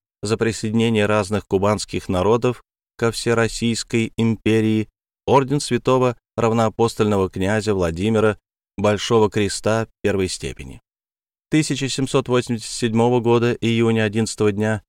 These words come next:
при возвращении Её Императорского Величества из полуденного краю, всемилостивейшим благоволением табакерка золотая с вензелем Её Императорского Величества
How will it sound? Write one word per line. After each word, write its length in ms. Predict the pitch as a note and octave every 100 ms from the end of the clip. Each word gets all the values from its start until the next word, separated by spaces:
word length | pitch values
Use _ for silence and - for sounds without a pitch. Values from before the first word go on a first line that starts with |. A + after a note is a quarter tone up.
| _ _ _ _
при 120 | C3+
возвращении 840 | B2+ A#2 A#2+ A2+ - C3 A#2+ A#2
Её 380 | A2 G#2+ G#2+ A2
Императорского 680 | G#2 G2+ G2 G2+ F#2 - G#2
Величества 600 | F#2+ G#2 G#2 - G#2+ G#2 -
из 240 | A2+ - - -
полуденного 720 | F#2+ F#2 G2 F2+ E2+ D#2+ D2+
краю, 480 | - G2+ C3 C3+ C3 - _ _ _
всемилостивейшим 1040 | - C#3 D3 D#3 D3+ - C3 C3+ - C3+ B2+
благоволением 680 | A2 A2+ A2+ A#2 B2+ B2+ A#2+
табакерка 680 | - G2+ G2 A2 A#2 -
золотая 640 | G#2+ F#2+ F2 - G2+ G2+ G2+
с 140 | -
вензелем 460 | F2 F#2 G2+ G2+ G2+
Её 200 | F2 F#2
Императорского 600 | G2 F#2 F#2+ F#2+ - G#2
Величества 560 | G2 F2 F2+ - G#2+